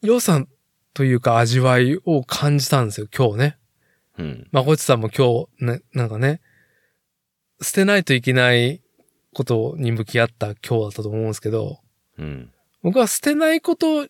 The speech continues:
Speaker 1: に関してのなんか味わいを感-、体験があって。
Speaker 2: おー、何ですか？
Speaker 1: 今日、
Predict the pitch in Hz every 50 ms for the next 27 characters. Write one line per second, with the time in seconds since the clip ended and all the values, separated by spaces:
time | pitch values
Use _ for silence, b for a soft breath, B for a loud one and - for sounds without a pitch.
0 | _ - 247 247 254 269 269 - - _ _ _ _ _ _ _ _ _ _ _
1 | _ _ - - 226 240 240 226 208 - - 240 247 262 254 233 202 170 147 139
2 | 131 131 135 127 131 135 131 123 123 123 - 127 127 123 123 160 - _ _ _
3 | _ _ _ _ _ _ _ _ _ _ _ _ _ _ - - 139 131 123 -
4 | 123 117 117 120 120 120 - - 120 117 113 107 104 104 - _ _ _ _ _
5 | _ _ _ - - - 104 92 85 76 69 64 62 58 58 57 _ _ _ -
6 | - 71 76 71 65 - - - - - - _ _ _ - - _ _ _ _
7 | _ _ _ _ _ _ _ _ _ _ _ _ _ _ _ _ _ _ _ _
8 | _ _ _ _ _ _ - - 311 302 262 175 180 208 214 175 143 120 - -